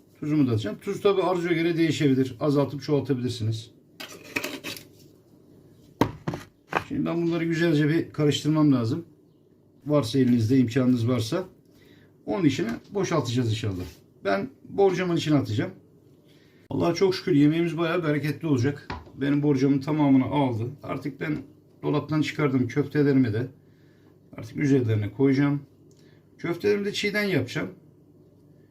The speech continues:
Ee, bu şekilde daha rahat olur. Ve üzerine bir şey kapatmayacağım tabii ben bunun. Yani olduğu gibi atacağım.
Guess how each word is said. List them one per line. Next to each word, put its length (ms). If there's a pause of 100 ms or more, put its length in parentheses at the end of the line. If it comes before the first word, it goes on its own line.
(760)
Ee, 60 (760)
bu 100
şekilde 540
daha 200
rahat 220
olur. 180 (240)
Ve 280
üzerine 340
bir 60
şey 180
kapatmayacağım 560
tabii 220
ben 160
bunun. 120
Yani 400 (800)
olduğu 280
gibi 220
atacağım. 400